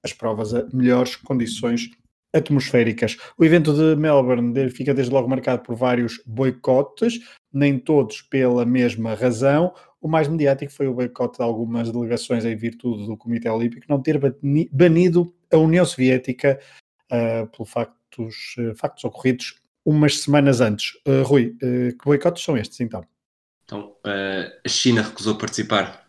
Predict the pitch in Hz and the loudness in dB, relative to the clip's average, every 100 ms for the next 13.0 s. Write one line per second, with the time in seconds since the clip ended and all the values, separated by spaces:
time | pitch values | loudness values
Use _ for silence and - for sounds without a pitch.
0 | _ - 95 90 95 92 87 95 87 90 | _ -16 -14 -10 -4 -4 -4 -8 -6 -6
1 | 87 85 82 - - - 85 - 87 - | -6 -6 -6 -8 -10 -8 -10 -8 -10 -6
2 | 87 - - 85 82 82 78 76 78 78 | -6 -6 -8 -6 -4 -4 -6 -10 -16 -16
3 | 73 - - 71 - _ _ - 92 87 | -18 -20 -20 -20 -20 _ _ 0 2 2
4 | 104 175 - 87 82 80 80 - 76 76 | -2 -4 -6 -2 0 0 -4 -8 -8 -6
5 | 101 135 - 76 76 76 - - 76 - | -8 -10 -14 -20 -18 -18 -16 -14 -14 -12
6 | 80 76 90 135 _ _ - 113 113 147 | -12 -8 -6 -8 _ _ -14 -8 -6 -8
7 | - 87 _ - - 101 95 95 - 101 | -10 -16 _ -12 -2 2 2 -2 -2 -2
8 | 90 - 90 92 87 - - 90 82 85 | -2 -4 -6 -2 -4 -4 -6 -2 -2 0
9 | 85 85 85 82 80 85 82 82 85 80 | 0 0 0 -2 0 -2 -2 -4 -2 -2
10 | 80 76 82 80 78 - - 85 78 85 | -4 -4 -4 -4 -6 -14 -20 -16 -12 -10
11 | - 87 85 - 82 80 82 - - 85 | -8 -6 -6 -6 -6 -4 -6 -8 -10 -6
12 | 85 85 82 76 - - 87 80 78 76 | -2 -2 -2 -6 -12 -8 -2 0 -2 -6